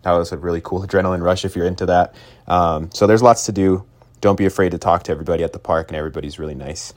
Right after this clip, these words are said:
I'd also like to say a huge thanks to Trish for helping me out so much with this internship. She helped me put up all the signs and helped me a lot with the advertising and all the advice I needed and moral support I needed,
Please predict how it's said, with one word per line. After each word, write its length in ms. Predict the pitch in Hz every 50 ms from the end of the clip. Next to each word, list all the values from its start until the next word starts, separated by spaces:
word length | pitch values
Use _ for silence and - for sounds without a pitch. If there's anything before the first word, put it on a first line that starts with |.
| _ _ _ -
I'd 80 | 85 85
also 200 | 82 80 - 82
like 140 | 82 80 -
to 200 | - 87 82 - - - -
say 180 | - - 85
a 20 | 82
huge 320 | - - 95 90 85 -
thanks 220 | - 85 85 -
to 80 | - -
Trish 320 | - - 95 87 85 85
for 100 | - -
helping 260 | 82 90 85 - - 85
me 120 | 82 82
out 180 | 80 80 78 -
so 160 | - 92 87
much 240 | 85 82 80 - -
with 80 | 85
this 140 | - 87 -
internship. 640 | 90 85 82 - 90 85 - - 87 85 85 - - - - - _ _
She 160 | - - 98
helped 140 | 101 95 90
me 80 | 92 90
put 180 | - - 98
up 140 | 92 90 -
all 100 | 82 87
the 100 | - -
signs 600 | - - 107 101 101 98 98 98 98 98 95 92
and 240 | 85 80 82 82 - _ - _ _ _ -
helped 200 | - 135 127 -
me 80 | 107
a 60 | 107 104
lot 220 | 101 98 95 69
with 180 | 87 92 90 - - - - - - - - 110
the 100 | 104 95
advertising 720 | 92 87 85 85 - - 95 85 87 87 90 85 85 80
and 100 | 80 82
all 140 | 76 82 82
the 60 | 80
advice 340 | 76 - 80 78 78 - -
I 100 | 85 82
needed 440 | 82 80 82 78 80 80 80 90 - - - -
and 400 | - 87 85 80 76 73 73 - - _ -
moral 260 | 85 85 82 71 76
support 340 | - - 90 - 90 87 85
I 120 | 85 80
needed, 360 | 80 82 80 76 82 82 -